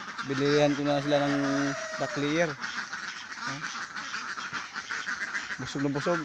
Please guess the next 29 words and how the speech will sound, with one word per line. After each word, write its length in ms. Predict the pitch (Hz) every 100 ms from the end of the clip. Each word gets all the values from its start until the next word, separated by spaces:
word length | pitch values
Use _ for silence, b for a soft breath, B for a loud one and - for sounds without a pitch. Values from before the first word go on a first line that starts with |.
| - -
Tingnan 240 | 156 160 165
natin 320 | 165 151 165
yung 80 | 160
pagkain 400 | 156 170 165 160
nila 160 | 160
dito 240 | 151 151 170
kung 160 | 147
naubos 400 | 151 147 143 143
ba. 160 | 139 151 - - - - - - - - - - - - - - - - - - 220 240 - 202 247 - 240 - - 226 226 - 233 - - - 233 220 - - - - - - - - - -
O, 80 |
hindi. 320 | 170 156 147 214 - - - - - - - - - - - -
Yan, 160 | 180 185
oh. 160 | 180 185 - - - - - - - - - - - - -
Yan, 160 | 165 170
oh, 80 | 180
may 160 | 165
halong 640 | 165 170 175 175 180 180 -
feeds 280 | 190 170 -
yan, 240 | 208 202
oh. 160 | 196 214 - - - -
Hindi 180 | 139 147
pa 140 | 170
sila 100 | 175
nakaubos, 480 | 180 175 180 180 180
mga 240 | 185 180
boss. 240 | 180 220 156
Grabe 320 | 160 160 156
talaga, 460 | 160 165 156 170
oh. 100 | 175